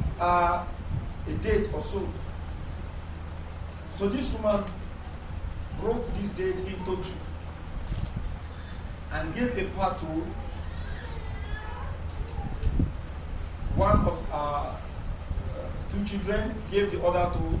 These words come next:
the other part. So Aisha radiallahu anha was not surprised at the mercy of this woman, who was hungry, but because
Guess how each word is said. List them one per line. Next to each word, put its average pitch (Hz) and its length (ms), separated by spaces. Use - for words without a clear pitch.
the 165 100
other 165 300
part. - 240
So 165 140
Aisha 202 260
radiallahu 190 320
anha 185 160
was 170 220
not 226 140
surprised 185 680
at 156 260
the 156 160
mercy 214 360
of 175 180
this 175 220
woman, - 240
who 247 100
was 247 260
hungry, 214 500
but 165 140
because 226 500